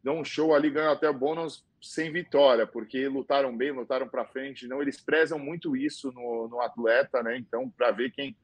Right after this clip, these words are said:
realmente luta pra frente. E no M M A a mesma coisa, né? Você tá sem com-, sem combatividade, eles já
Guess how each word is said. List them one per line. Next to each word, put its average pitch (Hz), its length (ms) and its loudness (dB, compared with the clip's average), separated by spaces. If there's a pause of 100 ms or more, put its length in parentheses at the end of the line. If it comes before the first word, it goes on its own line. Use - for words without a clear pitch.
(240)
realmente 131 420 0
luta 131 240 2
pra 127 200 2
frente. 135 440 -6 (520)
E 143 60 -4
no 175 140 4
M 190 160 6
M 190 180 4
A 185 80 8
a 180 40 4
mesma 196 300 2
coisa, 139 360 4
né? 131 140 -6
Você - 120 -18
tá 131 200 -4
sem 131 100 -16
com-, 143 300 -10
sem 147 220 -8
combatividade, 139 920 0
eles 131 240 -2
já 135 340 0